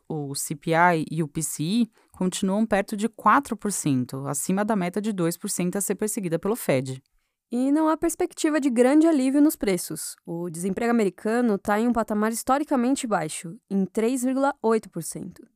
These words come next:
Speaker 2: As contratações de trabalhadores e os salários continuam crescendo acima da média registrada antes da pandemia e o consumo tá aquecido.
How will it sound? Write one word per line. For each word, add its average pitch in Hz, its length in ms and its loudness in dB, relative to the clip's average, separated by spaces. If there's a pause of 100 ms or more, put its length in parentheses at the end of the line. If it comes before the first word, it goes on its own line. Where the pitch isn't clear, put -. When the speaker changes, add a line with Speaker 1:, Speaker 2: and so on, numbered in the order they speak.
(400)
Speaker 2:
As - 140 -2
contratações 226 640 2
de - 80 0
trabalhadores 196 800 0
e 220 60 0
os 277 100 -2
salários 208 440 0
continuam 226 540 2
crescendo 240 480 -2
acima 302 500 0
da 262 120 2
média 220 260 2
registrada 208 560 0 (100)
antes 277 240 2
da 330 80 0
pandemia 277 640 2
e 185 100 -2
o 196 80 0
consumo 247 480 0
tá 208 300 0
aquecido. 175 580 -4